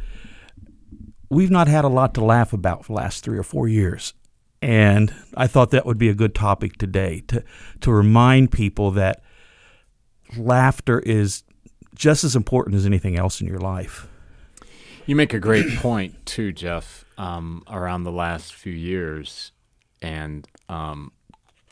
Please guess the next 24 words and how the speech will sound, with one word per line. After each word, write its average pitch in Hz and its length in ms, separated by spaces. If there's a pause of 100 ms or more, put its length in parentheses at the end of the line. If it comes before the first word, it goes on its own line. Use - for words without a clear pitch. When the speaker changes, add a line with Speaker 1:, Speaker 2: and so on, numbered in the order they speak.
(560)
Speaker 2:
I, 92 200
I 95 140
know 87 380
for - 180
me 85 160
personally, 78 800
I, 82 360 (500)
I 98 160
made 87 260
a 80 160
very 87 300
intentional 80 880 (1000)
effort. 80 460
I, 92 100 (160)
I, 85 140 (400)
I 92 80
made 98 300
intentional 85 760
decisions 80 760 (1000)
to 80 560 (760)
continue 92 500
to 82 60
move 82 240
forward. 80 640